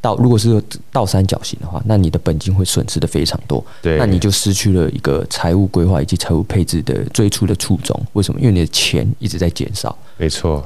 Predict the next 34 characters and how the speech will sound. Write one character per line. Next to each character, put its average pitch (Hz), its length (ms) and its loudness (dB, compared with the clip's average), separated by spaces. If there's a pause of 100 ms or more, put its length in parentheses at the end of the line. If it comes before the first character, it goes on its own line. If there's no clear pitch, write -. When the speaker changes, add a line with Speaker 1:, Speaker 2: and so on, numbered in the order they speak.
Speaker 1:
对， - 180 0 (360)
所 147 140 2
以 127 180 6
股 - 240 -2
票， 120 440 2 (200)
呃， 101 160 2
最 160 140 4
上 143 120 6
面 127 100 6
这 127 120 4
一 - 20 4
块 107 120 6
我 85 220 4 (160)
举 - 140 0
凡 78 220 0
啦， 78 200 0
就 101 100 0
是 95 100 4
股 - 160 0
票， - 400 -2 (220)
无 98 80 0
论 110 100 6
是 104 80 4
股 - 120 -2
票 87 220 0
好 - 120 -2
了， - 160 -2
虚 - 240 2
拟 101 100 6
货 92 220 4
币、 85 200 0 (120)
Speaker 2:
虚 87 260 2
拟 104 80 6
货 101 60 0